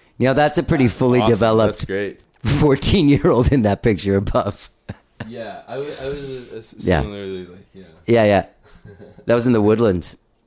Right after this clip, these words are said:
Speaker 2: Wow.
Speaker 1: Yeah.
Speaker 2: I love the, just the color of those photos. They're beautiful.
Speaker 1: Yeah, there's,
Speaker 2: Like
Speaker 1: that
Speaker 2: that.
Speaker 1: was nineteen, I was fourteen, so it was, like, nineteen eighty-three or eighty-four.
Speaker 2: Wow.
Speaker 1: Yeah. <laughs>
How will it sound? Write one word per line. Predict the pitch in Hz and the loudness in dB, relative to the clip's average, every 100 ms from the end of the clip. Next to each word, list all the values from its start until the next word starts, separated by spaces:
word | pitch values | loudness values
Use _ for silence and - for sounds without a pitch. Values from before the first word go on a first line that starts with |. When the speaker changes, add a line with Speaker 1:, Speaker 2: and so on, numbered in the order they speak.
| _ _ _ | _ _ _
Speaker 2:
Wow. | 98 107 110 104 90 87 | -20 -20 -18 -16 -18 -8
Speaker 1:
Yeah. | 98 92 80 _ _ _ _ _ _ _ _ _ _ _ _ | -4 -4 -6 _ _ _ _ _ _ _ _ _ _ _ _
Speaker 2:
I | 92 | -18
love | 98 113 123 | -14 -14 -8
the, | 110 92 | -6 -6
just | - 95 - | -10 -16 -16
the | - | -18
color | - - 104 87 | -12 -6 -4 -4
of | |
those | 76 80 | -6 -10
photos. | - 80 80 80 - | -6 -4 -2 -4 -6
They're | 92 | -8
beautiful. | - 87 95 87 110 95 - _ _ 113 | -4 -4 -4 -6 -14 -16 -20 _ _ -2
Speaker 1:
Yeah, | 123 147 | 0 2
there's, | 113 | 0
Speaker 2:
Like | 98 87 | -2 -8
Speaker 1:
that | - | -6
Speaker 2:
that. | 117 | -4
Speaker 1:
was | 139 | -4
nineteen, | 120 123 135 - - 139 131 127 123 - | -2 0 0 -4 -4 -2 0 0 -2 -2
I | 113 | -2
was | 113 | -2
fourteen, | - 127 123 - 120 110 85 | -2 -2 -2 -2 -4 -2 -4
so | - | -6
it | 90 | -4
was, | 101 | -4
like, | 98 | -2
nineteen | 101 98 104 101 | -2 -2 -4 -2
eighty-three | 98 92 - 98 101 | -2 -2 -4 -4 -2
or | 98 | -2
eighty-four. | 92 87 98 104 101 - | -6 -8 -8 -8 -10 -14
Speaker 2:
Wow. | 90 90 95 98 | -10 -8 -8 -4
Speaker 1:
Yeah. | 92 92 78 - _ | -2 -2 -2 -12 _
<laughs> | - | -12